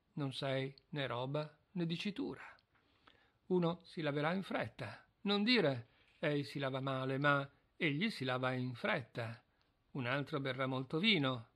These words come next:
Non dire, "Egli bee male", ma sì, "Egli bee molto vino". Perciò come puoi tu sapere se quelli fanno male,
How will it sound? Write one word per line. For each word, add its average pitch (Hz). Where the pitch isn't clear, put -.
Non 135
dire, 170
"Egli 147
bee 139
male", 127
ma 196
sì, -
"Egli 170
bee 135
molto 143
vino". 117
Perciò 175
come 220
puoi 127
tu 135
sapere 156
se 117
quelli 147
fanno 135
male, 131